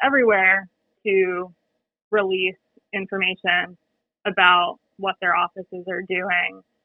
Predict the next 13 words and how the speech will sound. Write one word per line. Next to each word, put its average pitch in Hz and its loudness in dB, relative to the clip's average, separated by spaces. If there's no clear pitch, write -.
um, 190 2
so 226 -20
that 220 2
we 214 2
can, 226 2
you 285 -2
know, 220 2
start 226 4
to - -4
understand 190 -6
the 202 -6
scope 190 0
of, 190 2